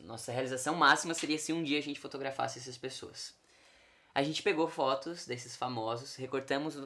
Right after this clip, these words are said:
e colamos no nosso guarda-roupa. Tinha várias fotos assim coladas no guarda-roupa, com o rostinho desses famosos e o nosso rostinho do lado. Ou seja, já era o que a gente visualizava um dia, a gente queria fotografar isso. E a gente fechava o nosso olho, ia pro quarto, fazia uma dancinha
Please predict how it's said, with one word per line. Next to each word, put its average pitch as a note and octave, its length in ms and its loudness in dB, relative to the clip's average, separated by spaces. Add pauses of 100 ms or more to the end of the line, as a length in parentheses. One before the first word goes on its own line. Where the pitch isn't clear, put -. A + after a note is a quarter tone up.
(120)
e B2+ 80 -10
colamos C3+ 400 -2
no C3+ 60 -10
nosso C3 200 -6
guarda-roupa. C3 580 0
Tinha A2 220 -10
várias B2 300 -4
fotos C3+ 240 -2
assim B2 200 -10
coladas A#2 400 -2
no A2 60 -10
guarda-roupa, A#2 640 -4 (380)
com D3 300 2
o - 20 0
rostinho D#3 340 0
desses B2+ 220 -2
famosos C#3+ 680 -2
e F#3+ 140 -4
o G3 40 -2
nosso E3 320 0
rostinho D#3 320 -4
do D3+ 60 -4
lado. D3+ 340 -2 (120)
Ou A#2 100 -4
seja, A2+ 300 -2
já G#2+ 100 -4
era G#2+ 120 -2
o - 20 -8
que - 100 -12
a - 20 -10
gente B2 120 -12
visualizava B2 600 2
um C3 120 -4
dia, A#2+ 180 -4
a A2 40 -2
gente G#2 180 -10
queria A#2 240 -2
fotografar G#2 520 -8
isso. - 320 -16 (600)
E C3 80 2
a - 20 6
gente D3+ 220 0
fechava E3 340 8
o D#3+ 40 2
nosso E3 280 0
olho, C3+ 340 6
ia B2 160 2
pro D#3 140 -6
quarto, A#2+ 540 6
fazia A#2+ 240 0
uma C#3+ 100 2
dancinha C#3 760 0